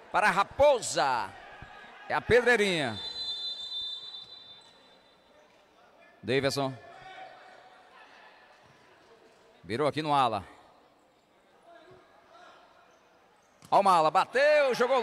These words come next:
longe, muito em cima. Continua zero a zero. Zero a zero, Pedreirinha e Alampinho.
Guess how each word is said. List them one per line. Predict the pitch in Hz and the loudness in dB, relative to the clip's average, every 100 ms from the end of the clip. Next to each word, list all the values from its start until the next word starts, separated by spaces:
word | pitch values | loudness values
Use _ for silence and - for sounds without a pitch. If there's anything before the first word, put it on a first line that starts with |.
| 226 | 2
longe, | 320 311 254 170 220 | 2 2 -4 -8 -6
muito | 214 269 247 | -6 -8 -6
em | |
cima. | 196 - 247 285 247 185 120 - - - - - - - - - - - - - - - - - | -6 -4 -2 0 2 0 -2 -10 -12 -12 -14 -14 -14 -14 -14 -14 -14 -16 -16 -16 -16 -16 -16 -12
Continua | 107 185 175 196 220 214 | -4 -4 -2 -2 2 2
zero | 170 208 | 2 0
a | 202 | 0
zero. | 180 226 220 208 151 - - - - - - - | 2 4 4 2 -4 -10 -20 -20 -20 -20 -20 -12
Zero | - 247 | -2 0
a | 269 | 2
zero, | 262 320 285 254 - | 4 4 2 0 -2
Pedreirinha | 285 285 269 294 277 254 240 208 160 - | -2 2 0 0 -4 -2 0 0 -4 -10
e | 190 | -4
Alampinho. | 226 220 180 190 165 131 | 0 0 0 -2 -2 -6